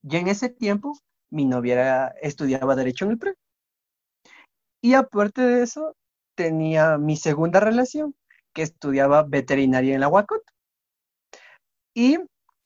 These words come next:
eh, mi novia de derecho, y me dijo que me iba a llevar unos caramelos. Y ya al momento que llegamos,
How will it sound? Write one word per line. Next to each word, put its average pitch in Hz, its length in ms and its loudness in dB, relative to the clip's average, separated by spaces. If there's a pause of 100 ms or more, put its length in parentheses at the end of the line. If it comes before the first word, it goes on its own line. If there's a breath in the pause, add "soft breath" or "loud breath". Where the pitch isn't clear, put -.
(760)
eh, 127 460 0
mi 131 160 2
novia 131 300 4
de 208 180 2
derecho, 294 440 -4 (720)
y 220 140 2
me 233 160 4
dijo 156 340 -6
que 143 120 -4
me 127 120 2
iba 123 160 0
a 123 40 0
llevar 117 340 -6
unos 131 320 -4
caramelos. 370 720 -4 (1600)
Y 160 140 -12
ya 175 100 2
al 160 80 4
momento 131 480 0
que 226 120 -4
llegamos, 233 540 0